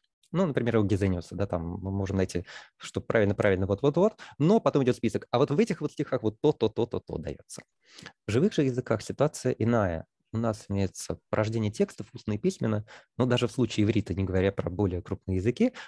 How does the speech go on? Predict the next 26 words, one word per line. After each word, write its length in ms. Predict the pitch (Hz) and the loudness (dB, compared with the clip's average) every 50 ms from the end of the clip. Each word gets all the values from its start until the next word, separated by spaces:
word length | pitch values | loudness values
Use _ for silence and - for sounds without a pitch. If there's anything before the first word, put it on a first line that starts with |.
| - - | -6 -2
у 60 | 117 | -2
нас 120 | 117 113 - | -2 0 0
каждый 260 | 131 120 104 107 104 | 0 0 0 0 2
день 160 | 139 165 185 | 2 2 2
порождаются 460 | - - 110 98 110 123 127 - 117 104 | 2 2 0 2 2 0 0 -2 -4 -2
миллионы, 840 | 104 107 117 117 120 139 135 123 110 98 92 92 90 87 87 85 98 - - - | 0 0 2 2 4 4 4 4 2 2 0 -2 -4 -6 -8 -8 -12 -14 -16 -14
если 340 | - 127 107 101 - - 101 | -14 -10 -8 -8 -8 -6 -4
не 100 | 101 98 92 | -4 -2 0
большее 300 | 92 92 90 - 101 92 | -2 -2 -2 -2 -6 -6
число 280 | - 101 - - 98 95 | -8 -10 -8 -8 -8 -6
какое-то 400 | - 95 - - 95 - - - | -6 -8 -8 -8 -12 -10 -8 -6
текстов, 480 | - - 240 - - - 151 - _ - - - - _ _ - | 0 0 0 0 0 -8 -8 -8 _ -20 -20 -20 -20 _ _ -2
маленьких, 540 | 98 107 131 156 151 139 131 - 131 - | 0 2 4 4 2 2 2 0 -4 -2
больших, 560 | 101 98 127 131 - - - 113 117 - - - - | 2 0 0 0 0 0 0 0 0 0 -4 -8 -4
устных 380 | 127 135 - - - 127 - | -4 -4 -4 -4 -6 -6 -6
и 40 | - | -6
письменных. 580 | - - 95 - - 98 95 92 90 92 - - _ _ _ _ _ _ _ _ _ _ _ _ _ - | -4 -4 -4 -2 0 0 0 0 0 -2 -4 -10 _ _ _ _ _ _ _ _ _ _ _ _ _ -2
М, 720 | 117 110 110 107 107 104 104 101 98 98 92 95 110 - - _ _ _ _ - | -2 0 2 2 2 2 2 2 0 0 -2 -4 -6 -10 -12 _ _ _ _ -6
а 220 | - 110 110 110 107 | -2 0 0 0 0
порождение 500 | - 107 117 117 120 127 123 110 104 98 | 2 2 2 2 2 2 2 2 2 0
таких 240 | 110 - - 127 - | 0 -2 -2 -2 0
текстов 320 | - 208 - - - - | 0 -2 -2 -2 -6 -6
всегда 260 | - - 117 131 156 | -4 -4 -2 0 -2
связано 400 | 156 - 131 131 123 113 117 110 | -2 0 -2 -2 0 0 -2 -4
с 300 | 107 - - - 120 120 | -4 -6 -2 0 0 0
какими-то 560 | - - 104 - 117 113 107 107 - 104 104 | 0 -2 -4 -2 -2 -2 -2 0 0 -2 -2